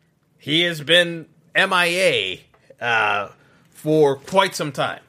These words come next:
It's gonna be interesting if the Chiefs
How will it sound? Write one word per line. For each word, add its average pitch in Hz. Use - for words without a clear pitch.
It's 170
gonna 214
be 208
interesting 196
if 165
the 147
Chiefs 185